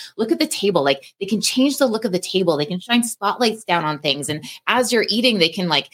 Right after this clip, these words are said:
put stuff around the cups and do different really unique things like that. Like, if you wanted to do an under the water experience and tie it in with a seafood, you know, course or something like that, some pretty neat things that you can do here.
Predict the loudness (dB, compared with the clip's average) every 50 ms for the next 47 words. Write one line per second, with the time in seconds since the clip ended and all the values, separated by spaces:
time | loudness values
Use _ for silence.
0 | -20 -20 _ _ _ -6 -6 -4 -2 0 0 0 0 2 2 2 2 2 -2 -6
1 | -6 -4 -4 -4 -4 -4 -12 -12 -8 -6 -6 -4 -2 -2 -2 -2 -4 -8 -10 -8
2 | -6 -4 -6 -6 -8 -8 -4 -4 -2 -2 0 0 -2 -2 -2 -4 -6 -4 0 -2
3 | -2 0 2 2 2 2 2 0 -2 -4 -4 -8 -20 -20 _ _ _ _ _ -10
4 | -4 -2 2 2 2 2 0 -2 -4 -4 -2 0 0 2 0 0 -2 -2 0 2
5 | 2 4 2 2 2 -2 0 2 4 4 4 4 4 2 2 2 2 2 0 -2
6 | -4 -8 -6 -4 -2 0 0 0 2 2 2 2 0 -2 -8 -8 -6 0 2 2
7 | 4 2 2 0 -2 -4 -6 -12 -14 -12 -8 -8 -8 -6 -4 -2 0 2 2 2
8 | 0 0 -2 -6 -10 -4 0 2 2 2 0 -2 -2 0 0 0 0 -2 -2 -2
9 | -2 -2 -2 -2 -2 -2 -4 0 2 2 2 2 0 _ _ -20 -20 -20 -20 _
10 | _ -2 0 0 2 0 0 -2 0 0 0 0 0 -6 -6 -8 -6 -6 -4 -4
11 | -4 -4 -8 -10 -10